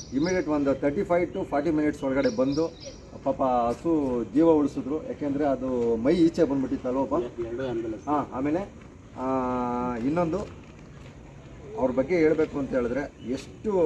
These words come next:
Speaker 1: ಒಂದು ಪ್ರೀತಿಯಿಂದ ಹಸುನ ಟ್ರೀಟ್ ಮಾಡಿದ್ರು ಅಂತ ಹೇಳಿದ್ರೆ, ಏನೂ ಅದಕ್ಕೊಂಚೂರು ತೊಂದರೆ ಆಗಬಾರ್ದು. ಆ ರೀತಿ ಅದಕ್ಕೆ ಒಂದು ಆಪರೇಷನ್ ಮಾಡಿ, ಅದು ಮೈ ಈಚೆ ಬಂದಿರೋದು ಗರ್ಭಕೋಶ ಕ್ಲೀನಾಗಿ ಅದನ್ನ ಒಳಗಡೆ ಹಾಕಿ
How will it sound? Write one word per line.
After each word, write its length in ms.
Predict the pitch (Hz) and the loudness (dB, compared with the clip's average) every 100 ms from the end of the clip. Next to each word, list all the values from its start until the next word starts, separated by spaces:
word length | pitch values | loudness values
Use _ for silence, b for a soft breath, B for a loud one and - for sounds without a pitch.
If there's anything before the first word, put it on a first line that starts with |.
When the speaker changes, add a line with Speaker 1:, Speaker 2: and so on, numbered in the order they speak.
| 143 127 117 | 6 4 2
Speaker 1:
ಒಂದು 400 | 110 113 113 110 | -2 -2 -2 -4
ಪ್ರೀತಿಯಿಂದ 440 | - 185 - 180 165 | -2 -2 0 0 2
ಹಸುನ 340 | 135 - 160 147 123 | 2 0 0 0 0
ಟ್ರೀಟ್ 300 | 117 147 190 | 0 -2 -2
ಮಾಡಿದ್ರು 280 | 151 139 127 | -2 0 0
ಅಂತ 140 | 226 120 | -2 -2
ಹೇಳಿದ್ರೆ, 600 | 107 110 269 - - 135 | -2 -4 -6 -10 -4 0
ಏನೂ 120 | 180 | 2
ಅದಕ್ಕೊಂಚೂರು 420 | 160 131 - 165 | 0 -2 -4 -4
ತೊಂದರೆ 320 | - 113 147 | -2 2 6
ಆಗಬಾರ್ದು. 540 | 147 127 117 117 131 143 - - - | 6 6 2 0 -2 -8 -16 -20 -4
ಆ 100 | 120 | 2
ರೀತಿ 320 | 139 147 160 | 4 4 2
ಅದಕ್ಕೆ 300 | 160 127 - | 2 0 -4
ಒಂದು 280 | 120 113 110 | -6 -2 0
ಆಪರೇಷನ್ 440 | 104 123 147 156 131 | 0 0 -2 -2 -4
ಮಾಡಿ, 240 | 123 151 | -2 0
ಅದು 160 | 123 113 | 0 0
ಮೈ 200 | 117 165 | 0 2
ಈಚೆ 280 | 151 165 | 2 2
ಬಂದಿರೋದು 400 | 147 131 135 135 | 2 2 2 2
ಗರ್ಭಕೋಶ 420 | 113 120 143 139 131 | 2 0 0 -2 -6
ಕ್ಲೀನಾಗಿ 460 | 123 117 139 139 | -8 -4 0 2
ಅದನ್ನ 140 | 117 107 | 0 2
ಒಳಗಡೆ 320 | 113 131 131 | 2 4 4
ಹಾಕಿ 340 | 113 - 151 | 2 -2 -10